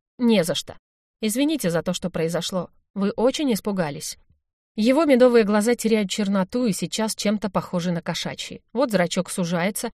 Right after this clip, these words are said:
а в прозрачной золотистой радужке плавают лучики света, словно заглядывают ко мне в душу. Этот человек по-прежнему невероятно красив и обаятелен. «Спокойно, Вероника, его очарование на тебя уже не действует»,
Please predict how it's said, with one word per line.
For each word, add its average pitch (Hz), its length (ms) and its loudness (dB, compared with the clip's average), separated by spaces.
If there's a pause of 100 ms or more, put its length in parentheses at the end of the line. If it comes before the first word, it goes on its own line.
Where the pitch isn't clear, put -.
(180)
а 170 80 -8
в - 80 -8
прозрачной 170 580 0
золотистой 175 640 -2
радужке 185 540 -2 (160)
плавают 277 460 4
лучики 190 380 -2
света, 165 580 -4
словно 170 280 0
заглядывают 185 600 0
ко 160 160 -4
мне 160 180 -4
в 160 60 -12
душу. 160 360 -8 (260)
Этот 247 260 -4
человек 226 400 -2
по-прежнему 190 560 0
невероятно 151 540 -2
красив 175 600 -6
и 170 100 -6
обаятелен. 147 640 -6 (500)
«Спокойно, 226 560 6
Вероника, 220 580 0 (100)
его 226 320 4
очарование 214 580 2
на 269 120 0
тебя 247 260 2
уже 247 260 2
не 226 240 2
действует», 170 640 -4